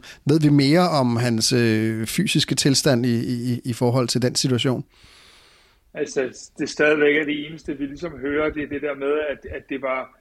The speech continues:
Speaker 2: så man får det ikke skulle udvikle sig til at blive, øh, en skade,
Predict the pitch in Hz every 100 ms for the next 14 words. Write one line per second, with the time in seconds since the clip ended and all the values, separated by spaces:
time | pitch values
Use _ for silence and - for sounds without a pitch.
0 | _ _ 131 135 - 165 156 147 - 196
1 | 269 180 170 160 - 143 135 - - -
2 | 156 135 131 127 127 123 123 - 139 127
3 | - 127 120 131